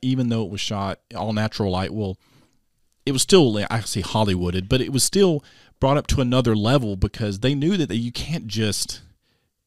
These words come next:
you just can't do that. It, even, you know, even shooting outside, you know, you're,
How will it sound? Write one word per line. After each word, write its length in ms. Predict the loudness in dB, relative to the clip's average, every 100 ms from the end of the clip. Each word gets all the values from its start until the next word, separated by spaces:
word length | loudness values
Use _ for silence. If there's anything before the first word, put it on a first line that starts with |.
| -20 _ _
you 120 | -8
just 180 | -4 -4
can't 300 | -2 -6 -4
do 200 | 0 0
that. 200 | 0 -4
It, 260 | -8 -8 -8
even, 320 | -6 -6 -8 -10 _ _ _
you 80 | -2
know, 80 |
even 160 | -2 0
shooting 320 | 0 0 -2
outside, 520 | -2 -2 -2 -2 -2
you 60 | -4
know, 160 | -4 -4
you're, 280 | -2 -4